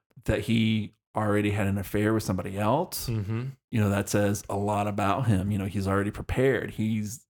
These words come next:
Speaker 1: done this before. And so that's how he knew to get the apartment.
Speaker 2: Yeah.
Speaker 1: So, yeah, that says a lot about him. And that, and that's how Kay figures out where the apartment is, because her friend tells him,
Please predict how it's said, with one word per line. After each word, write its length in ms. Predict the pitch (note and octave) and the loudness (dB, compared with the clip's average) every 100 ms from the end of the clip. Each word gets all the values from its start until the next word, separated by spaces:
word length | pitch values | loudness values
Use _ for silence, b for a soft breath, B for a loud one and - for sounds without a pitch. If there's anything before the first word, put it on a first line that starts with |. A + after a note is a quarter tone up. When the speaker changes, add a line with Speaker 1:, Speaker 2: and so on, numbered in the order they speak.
| - - | -16 -2
Speaker 1:
done 200 | G#2+ G2+ | 2 2
this 120 | G2 | 0
before. 680 | G2+ - C#3+ C#3+ G#2+ G2 G2 | -2 0 2 2 2 2 0
And 240 | G#2 G2 | -2 -2
so 160 | F2+ G#2 | 0 -2
that's 160 | G#2 - | -2 -2
how 140 | G2+ | -2
he 100 | G#2+ | 0
knew 180 | A2 A2 | 0 0
to 100 | A2 | 0
get 120 | G#2 | -4
the 100 | G#2 | -6
apartment. 540 | A#2 A#2+ B2 - - - _ _ _ | -4 -2 -2 -6 -10 -12 _ _ _
Speaker 2:
Yeah. 260 | A2 G#2+ A2+ _ _ | -6 -6 -12 _ _
Speaker 1:
So, 340 | A#2 G#2+ F#2 - | -4 0 0 -4
yeah, 180 | A2 E2+ | -6 -4
that 160 | F#2+ - | -6 -2
says 200 | A#2+ - | -2 -2
a 100 | G2+ | -6
lot 600 | G#2 G2+ G2+ G2 - - _ _ | -4 -4 -2 -2 -4 -8 _ _
about 300 | - - - | -10 -8 -8
him. 280 | A2 - - _ _ _ _ _ _ _ | -10 -14 -16 _ _ _ _ _ _ _
And 100 | A2 | 0
that, 100 | A2+ | 2
and 100 | A#2+ | 2
that's 120 | A2+ | 2
how 100 | C#3+ | 0
Kay 240 | C3+ D#3+ D#3+ | 0 2 2
figures 320 | C#3 A2 G#2+ | 2 0 2
out 240 | G#2 G2+ | 2 0
where 240 | G2+ G#2 G2+ | 0 0 2
the 80 | G2+ | 0
apartment 420 | - G#2 A2 G2+ | -2 -2 0 0
is, 240 | G2 F#2 B B B B | -2 -6 B B B B
because 560 | G#2+ G#2+ A2 G#2+ A2 G#2+ | -8 0 2 4 2 -4
her 220 | - G2 | -4 -4
friend 580 | - C#3 C#3 A2+ G#2+ - _ | -2 -2 0 0 -2 -4 _
tells 260 | - G2+ F#2+ | -4 -4 -4
him, 140 | - | -10